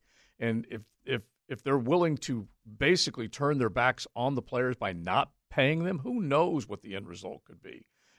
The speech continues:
And, and it's, it's, it's terrible when you peel back the curtain and you see how much money has been <clears throat> made. And when Matt throws out the potential of five billion dollars. Now, I've always argued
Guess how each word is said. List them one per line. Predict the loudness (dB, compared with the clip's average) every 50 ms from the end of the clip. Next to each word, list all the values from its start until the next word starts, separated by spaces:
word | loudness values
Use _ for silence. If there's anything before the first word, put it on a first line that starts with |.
| _
And, | -4 -4 -2 2
and | 2 2 2 2
it's, | 2 0 0 0 -2 -2 -2
it's, | -4 -4 -4 -6 -8 -10 _ _ _ _ _ _ _ _
it's | -4 -2 -2 -2 -2
terrible | -2 4 6 8 10 10 10 8 8 4 2
when | 4 2
you | 2
peel | 2 2 2 2 4
back | 4 4 2 2 _
the | -12
curtain | -8 0 2 2 2 2 -2 -8 -16 -16 -18 -20 _ _ _ _ -2
and | 0 0 2
you | 0 0 0
see | 0 0 0 0 2 0 0 0 0 0
how | 0 0
much | 0 0 -2 -4 -4
money | -2 -2 0 0 0
has | 2 2 2
been | 2 0 -2 -2
<clears throat> | -4 -4
made. | -4 -6 -6 -4
And | -2 0
when | 0 2 6
Matt | 6 6 6 6 2
throws | 0 0 0 2 2 4
out | 4 4 4 0 -4 _ _ _ _
the | -2 -2
potential | -2 0 -2 -2 -2 -4 -6 -4 -2 -2 0 -2 -2 -2 -4 -4 -6 -10 _ _ _ _ _ _ _ _ _ _ _
of | -2 -2 -2
five | 0 4 6 6 8 6 6
billion | 4 4 4 4 4 6
dollars. | 8 8 8 6 4 0
Now, | 4 6
I've | 6 6 6 6
always | 2 2 0 0 2
argued | 4 6 6 6 6 4 0 -2 -4 -4 -6